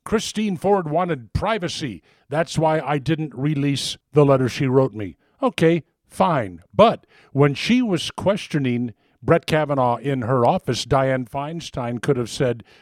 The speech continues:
"Judge, I have what I think is a credible report of a sexual assault committed by you when you were in prep school. Would you like to address that right now? I can't give you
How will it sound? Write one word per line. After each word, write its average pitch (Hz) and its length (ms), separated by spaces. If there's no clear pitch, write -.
"Judge, 170 480
I 175 160
have 170 320
what 131 120
I 170 140
think 156 320
is 143 140
a 117 220
credible 202 580
report 147 680
of 135 160
a 127 60
sexual 180 840
assault 135 540
committed 165 600
by 165 200
you 123 460
when 131 220
you 156 200
were 160 240
in 156 280
prep 156 320
school. - 540
Would 156 260
you 190 160
like 170 440
to 170 200
address 151 600
that 135 320
right 143 340
now? 95 460
I 117 140
can't 139 420
give 170 220
you 214 300